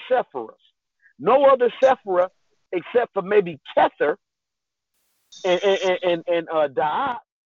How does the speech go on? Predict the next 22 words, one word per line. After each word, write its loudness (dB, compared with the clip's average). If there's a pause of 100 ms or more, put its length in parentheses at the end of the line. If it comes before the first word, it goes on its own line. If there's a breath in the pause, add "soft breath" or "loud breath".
(320)
those -10
are -18
the -8
only -4 (100)
two -6 (520)
that -6
can -20
claim -4
to -8
have -4 (140)
any -14
connection -6 (280)
to -6
all 2
the, 0
all 0
the -10 (140)
spheres -4
of -6
thought. -6 (840)
And -2
so 4